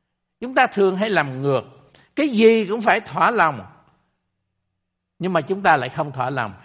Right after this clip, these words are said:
Còn tình trạng thuộc linh eo uột mà chúng ta lại thỏa lòng. Vì vậy chúng ta phải thỏa lòng ở trong Chúa, nhưng mà phải mong ước được tăng trưởng, được lớn lên trong Chúa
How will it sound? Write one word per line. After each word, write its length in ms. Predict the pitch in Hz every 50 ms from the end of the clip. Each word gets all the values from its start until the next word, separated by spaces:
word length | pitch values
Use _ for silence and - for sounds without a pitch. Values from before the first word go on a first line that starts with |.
| - _ _
Còn 300 | 175 175 175 170 170 143 -
tình 200 | - 196 180 156
trạng 280 | 139 160 131 131 143 139
thuộc 160 | 160 151 131 160
linh 300 | 180 185 185 185 - -
eo 280 | 180 190 196 180 170
uột 240 | 170 170 160 156 135
mà 120 | 147 156 139
chúng 200 | 135 175 175 180
ta 140 | 165 143 131
lại 160 | 117 110 98 - - -
thỏa 160 | 107 107 120
lòng. 200 | 120 107 90 - - _ _ _ _ _ _ _ _ _ _ _ _ _ _
Vì 80 | - 160
vậy 200 | 160 170 165 170
chúng 180 | 175 269 269 277
ta 160 | - 262 220
phải 560 | - - - 139 139 135 135 139 160 220 254 - - _ _ _ _ _ _ _ _ _ _ _ _ _ _ _ _ _ _ _ _ _
thỏa 240 | - - 131 175 226
lòng 240 | 247 220 180 170
ở 60 | 156 165
trong 240 | - 180 180 175 139
Chúa, 320 | - - 180 185 202 220 233
nhưng 300 | 226 202 196 190 180 156
mà 80 | 135
phải 540 | 117 - - - 131 113 107 110 131 175 196 - _ _ _ _ _ _ _ _ _ _ _ _ _ _ _ 139 139 143 147 143 143 147 156 156 170
mong 220 | 190 208 214 214
ước 380 | 214 202 202 208 233 294 - -
được 400 | 156 120 113 - - - _ _
tăng 320 | - 202 202 240 240 196 147
trưởng, 240 | - 143 131 143 170
được 200 | 139 110 - -
lớn 320 | 143 151 165 180 202 226
lên 220 | 226 190 170 151 143 139
trong 220 | 156 139 139 139 143
Chúa 300 | - 160 135 139 156 170